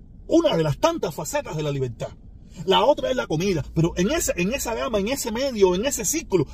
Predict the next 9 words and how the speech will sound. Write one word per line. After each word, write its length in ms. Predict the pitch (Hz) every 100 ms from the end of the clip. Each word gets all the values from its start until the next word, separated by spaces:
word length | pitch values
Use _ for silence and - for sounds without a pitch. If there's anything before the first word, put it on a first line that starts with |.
| -
hay 100 | 139
un 180 | 262 381
tongón 480 | 330 226 180 156 254
de 80 | 339
cosas. 580 | 190 254 381 349 277 170 - - - - - - - - - - - - - - - - - - - - -
Que 80 | -
el 100 | 165
cubano 340 | 151 143 233 254
tiene 340 | 185 226 262